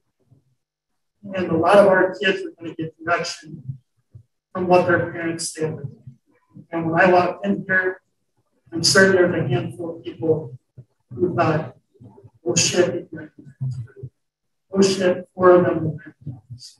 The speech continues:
You know, why is it? And we have to be careful with the message we send our kids,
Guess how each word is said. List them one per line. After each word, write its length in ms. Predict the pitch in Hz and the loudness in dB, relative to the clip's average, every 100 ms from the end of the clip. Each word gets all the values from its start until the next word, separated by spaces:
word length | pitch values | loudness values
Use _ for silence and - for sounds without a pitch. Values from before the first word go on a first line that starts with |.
| _ _ _ - | _ _ _ -14
You 80 | 156 | -12
know, 60 | 156 | -10
why 160 | 170 | -6
is 140 | 170 - | -4 -6
it? 160 | - - | -10 -16
And 280 | 160 160 - 131 127 123 - _ _ _ _ _ _ _ - | -14 -14 -14 -10 -10 -10 -16 _ _ _ _ _ _ _ -8
we 200 | 175 165 | -4 2
have 340 | 185 190 - | 4 4 2
to 60 | - | -6
be 160 | 185 | -12
careful 540 | - 190 185 - 170 165 | -2 2 2 2 -4 -6
with 240 | 160 - | -8 -10
the 60 | 160 | -10
message 340 | 165 - - - | -10 -10 -18 -18
we 60 | |
send 340 | 127 - - 160 | -16 -14 -12 -8
our 240 | 151 - | -10 -10
kids, 500 | - - 131 - _ | -20 -16 -16 -16 _